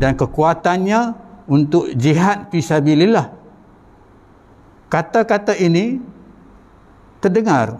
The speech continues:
oleh Rasulullah sallallahu alaihi wasallam. Maka segera Nabi sallallahu alaihi wasallam bersabda. Ha, ni satu peristiwa berlaku.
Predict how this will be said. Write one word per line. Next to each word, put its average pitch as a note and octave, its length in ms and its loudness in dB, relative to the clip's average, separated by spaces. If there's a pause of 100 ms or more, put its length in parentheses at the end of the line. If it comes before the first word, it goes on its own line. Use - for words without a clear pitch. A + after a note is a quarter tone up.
oleh D3 240 2
Rasulullah C#3 640 0
sallallahu C#3 640 0
alaihi A#2+ 320 0
wasallam. G#2+ 800 -2 (640)
Maka C3+ 480 0
segera D3+ 400 2
Nabi C#3 320 0
sallallahu C3 560 0
alaihi A#2+ 320 0
wasallam A#2+ 480 -2
bersabda. G#2+ 560 -4 (1300)
Ha, G2+ 120 -14
ni F#2+ 400 -4 (160)
satu G2+ 320 -6
peristiwa A#2 560 2
berlaku. C#3+ 640 0